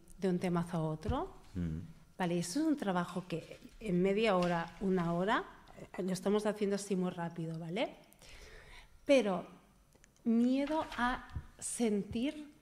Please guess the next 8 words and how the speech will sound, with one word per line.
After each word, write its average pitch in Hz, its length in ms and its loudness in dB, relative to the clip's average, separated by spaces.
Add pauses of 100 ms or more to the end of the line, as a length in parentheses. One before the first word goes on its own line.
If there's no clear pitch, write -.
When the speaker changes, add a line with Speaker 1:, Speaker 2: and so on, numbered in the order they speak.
(480)
Speaker 1:
tristeza, 196 720 -4 (480)
a 190 100 -2
sentir 202 680 0
sufrimiento, 170 1040 -4 (720)
¿vale? 165 260 -4 (600)
Eso 294 200 2
te 269 140 4
conecta 233 720 -2